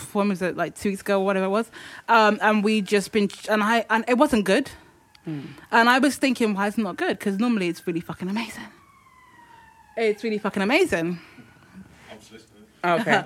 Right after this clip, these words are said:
Speaker 1: <laughs> It's really fucking amazing sex that we have normally. Um, um, but, um, and he was like,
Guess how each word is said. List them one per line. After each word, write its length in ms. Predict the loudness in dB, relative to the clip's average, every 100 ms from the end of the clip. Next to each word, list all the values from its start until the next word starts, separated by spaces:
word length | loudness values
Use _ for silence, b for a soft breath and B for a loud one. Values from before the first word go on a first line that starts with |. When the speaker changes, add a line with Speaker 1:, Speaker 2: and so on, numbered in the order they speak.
| -4
Speaker 1:
<laughs> 160 | -6 -2
It's 120 | 0
really 140 | 2
fucking 280 | 0 0 -2
amazing 360 | 0 0 0 -2
sex 220 | -2 -2
that 60 | -4
we 80 | 0
have 240 | 0 0
normally. 340 | -2 -2 -2
Um, 300 | 0 2 0 0
um, 240 | 0 0
but, 200 | 0 -2
um, 600 | 0 2 2 2 0 -2 -6 _ _
and 460 | -2 2 2 2 0
he 200 | 0 0
was 180 | 0 0
like, 480 | 2 2 0 -4